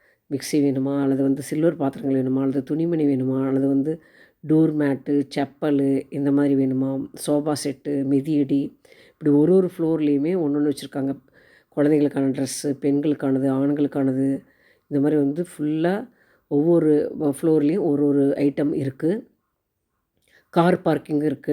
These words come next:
டாய்லெட் வசதியும் இருக்குது. மெயினா ஃபுட் கோர்ட், நான் முன்னாடி சொன்ன மாதிரி ஃபுட் கோர்ட் கீழேயே இருக்கு. அதனால வந்து கொஞ்சம் வயசானவங்கலாம் கீழே உட்காந்து வெயிட் பண்ணலாம். ஏதாவது சாப்பிட்டு டீ இந்த மாதிரிலாம் ஸ்நாக்ஸ் சாப்பிட்டு வெயிட் பண்ணலாம். இந்த பக்கெட்டு தான் கொடுத்தாங்க.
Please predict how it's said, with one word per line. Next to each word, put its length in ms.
டாய்லெட் 400
வசதியும் 380
இருக்குது. 300
மெயினா 280
ஃபுட் 240
கோர்ட், 180
நான் 160
முன்னாடி 220
சொன்ன 240
மாதிரி 180
ஃபுட் 220
கோர்ட் 220
கீழேயே 440
இருக்கு. 300
அதனால 320
வந்து 280
கொஞ்சம் 360
வயசானவங்கலாம் 680
கீழே 220
உட்காந்து 420
வெயிட் 220
பண்ணலாம். 500
ஏதாவது 300
சாப்பிட்டு 400
டீ 200
இந்த 160
மாதிரிலாம் 300
ஸ்நாக்ஸ் 320
சாப்பிட்டு 380
வெயிட் 220
பண்ணலாம். 280
இந்த 300
பக்கெட்டு 400
தான் 180
கொடுத்தாங்க. 320